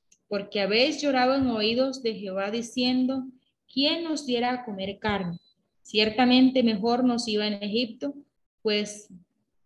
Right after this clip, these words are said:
os dará carne y comeréis. No comeréis un día, ni dos, ni cinco días, ni diez días, ni veinte días, sino hasta un mes entero,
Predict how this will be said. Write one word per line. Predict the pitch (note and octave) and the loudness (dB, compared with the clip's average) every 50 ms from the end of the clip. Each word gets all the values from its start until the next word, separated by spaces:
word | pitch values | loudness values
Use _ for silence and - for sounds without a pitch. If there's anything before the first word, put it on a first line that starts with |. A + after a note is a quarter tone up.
| _ _ _ _ - | _ _ _ _ -4
os | G#3 G#3 G3+ G3+ - - | -2 -2 -2 -2 -4 -4
dará | G3+ G3+ G3 G3 G#3 G3+ | -2 0 0 0 0 0
carne | - B3+ C4 C4+ C#4 C#4+ D4 D4 C#4+ | 0 2 2 2 2 2 2 2 0
y | C#4 C#4+ - | 0 -2 -4
comeréis. | G#3+ F#3+ F3+ F3 E3+ D#3+ D#3 - - - - - _ _ _ _ _ _ _ _ _ _ _ _ - | -6 -6 -4 -4 -4 -4 -6 -6 -12 -16 -20 -20 _ _ _ _ _ _ _ _ _ _ _ _ -4
No | A3 A#3 A#3+ | -4 -2 -2
comeréis | A#3+ E4 E4 E4 D4 C4 B3 C4 B3+ C4 C#4 | -2 -2 0 0 2 2 2 2 0 0 0
un | C#4 C4 A#3+ | 2 2 2
día, | A3 B3+ B3+ C4+ C#4 B3+ G#3+ | 2 2 2 4 2 2 0
ni | G3+ F#3+ F#3 | 0 -2 -2
dos, | F3+ G3 A3 B3 C4 B3+ B3 | -2 -2 0 0 -2 -2 -4
ni | F#3+ F3+ | -8 -12
cinco | - - - G#3+ A3 A3 - G#3+ F#3+ | -10 -8 -6 -6 -6 -6 -6 -8 -6
días, | F#3 F#3+ A3+ A#3+ B3+ A3 F#3+ - - | -4 -4 -2 -2 -2 -2 -4 -6 -8
ni | F3+ F3 | -8 -8
diez | E3+ F3+ F#3+ G#3 G3 - - | -6 -4 -6 -6 -6 -8 -6
días, | G#3+ A#3 A#3+ A3 G3+ G3 - - | -2 0 0 0 -2 -4 -8 -10
ni | F3+ F3 E3+ | -10 -10 -6
veinte | F#3+ G#3 A3+ A#3+ A#3 A3+ - G#3 F#3+ | -4 -2 -2 -2 -2 -4 -4 -6 -6
días, | G3 G#3+ G#3 F#3+ F3 F3 F3 - _ _ _ _ _ _ _ _ _ _ _ | -4 -4 -4 -4 -6 -8 -10 -16 _ _ _ _ _ _ _ _ _ _ _
sino | - - G#3+ G3 G3 | -12 -8 -6 -4 -2
hasta | G#3 A3 A3+ - - C4+ | -2 -4 -4 -2 -2 2
un | C4 B3+ | 2 4
mes | B3+ B3 B3 B3 - | 4 2 2 0 -2
entero, | B3+ A#3+ A#3 A3+ A#3 - A3 G#3+ G#3 F#3 E3+ - - | -2 -2 -2 -2 -2 -2 0 0 0 -2 -4 -6 -8